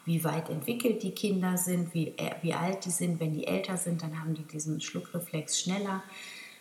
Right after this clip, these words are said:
als wenn du mit vier Monaten das, den Säugling an die,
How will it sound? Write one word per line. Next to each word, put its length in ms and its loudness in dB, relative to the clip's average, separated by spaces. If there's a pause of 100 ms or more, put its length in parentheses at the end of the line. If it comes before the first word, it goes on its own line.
als 300 2
wenn 180 4
du 100 2
mit 240 2
vier 220 2
Monaten 680 2 (260)
das, 360 0
den 200 4
Säugling 540 2
an 160 4
die, 260 2